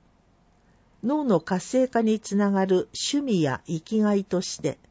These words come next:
市内に住む人が制作した絵や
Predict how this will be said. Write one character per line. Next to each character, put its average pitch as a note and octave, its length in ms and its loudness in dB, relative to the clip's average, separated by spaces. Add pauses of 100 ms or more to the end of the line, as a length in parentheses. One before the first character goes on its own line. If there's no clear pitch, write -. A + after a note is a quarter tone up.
(460)
市 - 220 -4
内 C4 300 2
に F3+ 100 0
住 A3 180 -2
む F3 160 2
人 - 280 -2
が C#3 240 -4
制 A3 260 2
作 G3 380 -2
し - 200 -8
た D3 220 0 (240)
絵 A#3+ 160 4
や F3+ 240 2